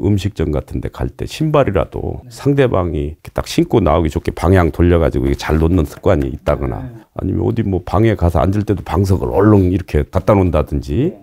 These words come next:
Speaker 1: 자기하고 조금 연장자하고 식사할 때나 이런 때 숟가락 같은 거, 젓가락을
Speaker 2: 네.
Speaker 1: 이렇게 탁 해서 거기 짚기 좋게 이렇게 한다든지,
Speaker 2: 네.
Speaker 1: 뭐 요런 것을 다 해야죠. 그런 거. 그거 상대에 대한 배려 아닙니까?
Speaker 2: 그렇죠.
Speaker 1: 배려가 다 돈으로 되는 거요.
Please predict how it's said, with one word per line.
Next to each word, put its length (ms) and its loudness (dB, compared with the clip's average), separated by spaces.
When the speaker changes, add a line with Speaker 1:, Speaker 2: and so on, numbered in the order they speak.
Speaker 1:
자기하고 320 2
조금 320 -2
연장자하고 580 2
식사할 380 -4
때나 220 -4
이런 180 -4
때 120 -4
숟가락 480 0
같은 260 -4
거, 80 0
젓가락을 500 0
Speaker 2:
네. 80 0
Speaker 1:
이렇게 180 -6
탁 220 -4
해서 180 2
거기 300 0
짚기 260 -2
좋게 320 0
이렇게 300 -4
한다든지, 480 0
Speaker 2:
네. 160 -8
Speaker 1:
뭐 220 4
요런 240 4
것을 520 4
다 260 0
해야죠. 420 0
그런 200 0
거. 120 -6
그거 240 -2
상대에 400 2
대한 220 2
배려 220 4
아닙니까? 480 0
Speaker 2:
그렇죠. 440 -18
Speaker 1:
배려가 380 4
다 120 0
돈으로 460 4
되는 220 2
거요. 360 -2